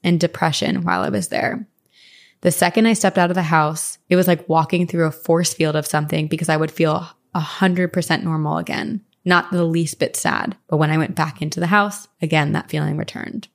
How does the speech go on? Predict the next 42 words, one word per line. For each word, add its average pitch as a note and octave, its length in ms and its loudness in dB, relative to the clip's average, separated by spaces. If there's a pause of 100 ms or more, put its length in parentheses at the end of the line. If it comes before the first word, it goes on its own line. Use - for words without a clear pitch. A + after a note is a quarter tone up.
(180)
And A3 240 4
I G#3 80 4
knew F3+ 160 4
exactly E3+ 560 0
how D#3+ 180 -2
this D#3+ 160 -2
person D#3+ 480 -4
went D3 300 -4
and D3+ 260 -4
where D#3 200 0
in D#3 100 -2
the D#3 80 -2
house D3 280 -4
it - 80 -8
happened. - 540 -8 (140)
I F3+ 60 2
had F3+ 100 2
asked F#3 300 0
the A#3+ 100 4
lead G3+ 180 4
of F3+ 120 0
the F3 80 2
job D#3+ 400 0
why E3 160 0
we F3 100 2
were F#3+ 140 2
there, E3 360 2
to - 160 -10
which D#3+ 240 -2
they D#3+ 120 0
informed F3 420 0
me D#3+ 340 -2 (340)
that F3 140 4
the E3+ 140 2
owner E3 180 0
had E3+ 180 0
died D#3 440 0 (100)
in D#3+ 300 -2 (120)
a E3 100 -4
very E3 280 2
specific E3+ 540 -2
manner. D3+ 440 -2